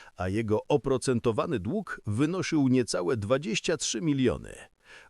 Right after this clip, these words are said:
Oznacza to, że spółka mogłaby spłacić cały swój dług od ręki i nadal zostałoby jej ponad siedemdziesiąt siedem milionów w gotówce.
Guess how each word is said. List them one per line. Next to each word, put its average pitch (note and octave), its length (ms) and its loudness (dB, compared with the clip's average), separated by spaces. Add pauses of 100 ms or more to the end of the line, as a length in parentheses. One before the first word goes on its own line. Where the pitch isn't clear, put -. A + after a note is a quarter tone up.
Oznacza A2+ 480 2
to, C#2 400 -6
że G2+ 220 0
spółka G3+ 480 -2
mogłaby D#3 440 2
spłacić - 560 -4
cały G#3+ 400 0
swój D#3 300 -2
dług C3+ 360 -2
od A2+ 160 0
ręki D3+ 520 -4
i C3 140 2
nadal F3 380 2
zostałoby C3 580 0
jej A2+ 160 2
ponad C3 320 -2
siedemdziesiąt C#3+ 800 0
siedem E3+ 420 0
milionów B2 480 0
w F2+ 60 -4
gotówce. - 580 -6